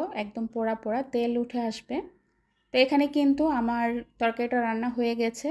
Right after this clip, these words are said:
ওইদিকে আমি অফ ক্যামেরায় ভর্তাটা বানিয়ে ফেলব। তো আজকের ভিডিওটা আপনাদের কাছে কেমন লেগেছে অবশ্যই কমেন্টসে জানাবেন।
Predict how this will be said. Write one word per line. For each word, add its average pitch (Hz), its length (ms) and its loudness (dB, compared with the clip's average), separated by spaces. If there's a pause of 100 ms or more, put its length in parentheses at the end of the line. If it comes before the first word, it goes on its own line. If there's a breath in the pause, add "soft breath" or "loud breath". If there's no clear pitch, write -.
ওইদিকে 226 440 -2
আমি 220 260 0
অফ 220 220 -4
ক্যামেরায় 233 380 0
ভর্তাটা 226 460 -4
বানিয়ে 226 340 -2
ফেলব। 226 320 -4 (840)
তো - 40 -4
আজকের 247 380 0
ভিডিওটা 277 420 2
আপনাদের 254 360 -2
কাছে 254 320 -2
কেমন 240 360 -4
লেগেছে 233 460 -4
অবশ্যই 226 440 -2
কমেন্টসে 226 460 -4
জানাবেন। 220 460 -2